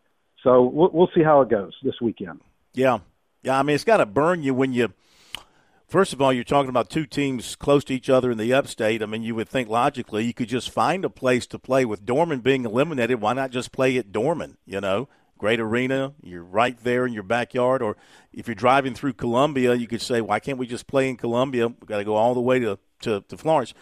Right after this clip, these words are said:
Speaker 2: How has the attendance been from what you can,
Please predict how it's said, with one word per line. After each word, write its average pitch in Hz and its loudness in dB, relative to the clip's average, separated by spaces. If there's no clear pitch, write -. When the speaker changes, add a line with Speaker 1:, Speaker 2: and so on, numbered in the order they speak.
Speaker 2:
How 190 2
has 180 0
the 151 2
attendance 156 -2
been 127 -2
from 117 -6
what 123 -4
you 123 -6
can, 104 -6